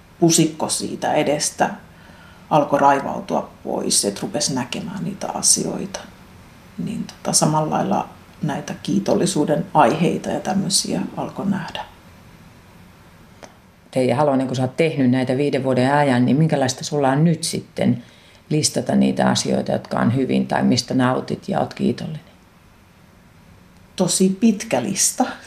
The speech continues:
Speaker 1: <laughs> todella pitkä lista. Että vaikka on aloittanut yrittämisen näin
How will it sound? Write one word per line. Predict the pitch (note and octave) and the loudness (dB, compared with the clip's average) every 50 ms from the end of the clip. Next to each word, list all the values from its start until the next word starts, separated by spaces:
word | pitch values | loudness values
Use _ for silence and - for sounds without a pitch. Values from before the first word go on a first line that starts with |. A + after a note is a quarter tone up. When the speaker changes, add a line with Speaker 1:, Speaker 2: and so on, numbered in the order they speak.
| - - - - | -20 -16 -14 -14
Speaker 1:
<laughs> | - - A#3+ - - - - - | -8 -6 -6 -8 -8 -14 -2 2
todella | G3+ F#3+ F#3+ D#3+ D3 D#3 D#3 | 2 4 4 4 2 2 0
pitkä | - - - - - - - - | 0 -4 -6 -6 -4 -6 -4 -2
lista. | - G3+ G3 - - - C4 - - - - - - - - - - - | -2 -2 -2 -4 -4 -6 -8 -10 -12 -18 -20 -18 -18 -20 -20 -20 -8 -6
Että | G3 - - E3 D#3+ | -6 -2 0 4 4
vaikka | E3+ E3+ E3+ E3+ - E3+ | 4 4 4 2 0 0
on | D#3 D#3 | 2 4
aloittanut | D3+ D3+ D3+ D#3 D#3 - D#3 D#3 F#3+ - - F#3+ | 4 4 4 2 0 -4 -6 -6 -6 -4 0 2
yrittämisen | G3 G#3 G3+ G3 - - E3 D#3 D3 D3+ - - C#3+ C#3+ C#3+ C#3+ C#3 | 4 4 4 2 2 0 -2 -2 -2 -2 -4 -4 -6 -8 -8 -8 -8
näin | B2+ B2 A#2 A#2+ C3 D3 | -6 -6 -6 -6 -8 -10